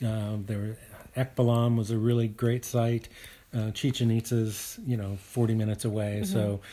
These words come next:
Speaker 1: there's some, uh, big sites, and we wanted to get there before all the big tours arrived. So.
Speaker 2: And we didn't want to be on a tour. We wanted to kinda do our own thing this time 'cause we'd already done Chichen Itza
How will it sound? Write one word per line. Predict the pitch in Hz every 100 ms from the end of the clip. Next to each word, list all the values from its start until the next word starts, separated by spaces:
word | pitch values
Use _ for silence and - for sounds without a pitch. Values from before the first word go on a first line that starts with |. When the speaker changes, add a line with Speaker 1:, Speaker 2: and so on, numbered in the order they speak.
| - -
Speaker 1:
there's | 139 120
some, | 139 123 127
uh, | 123
big | 113 135 135
sites, | - 170 131 120 - -
and | 123 117
we | 117
wanted | 123 123 113
to |
get | 120
there | 113 110
before | 104 101 113
all | 104
the | 98
big | 101
tours | - 113 92
arrived. | 95 87 90 90 - - - -
So. | 98 92 -
Speaker 2:
And | 254 254
we |
didn't | 262 262 226
want | 220
to | 208
be | 208
on | 190
a | 175
tour. | 165 - 180
We | 165
wanted | 175 175 175
to | 165
kinda | - 185 175
do | 165
our | 170 170
own | 175 170
thing | 165 170 165
this | 156
time | - 165
'cause | 160 165
we'd | 202
already | 185 175 175 170 - _
done | 185 170 165
Chichen | 202 190 170
Itza | 156 -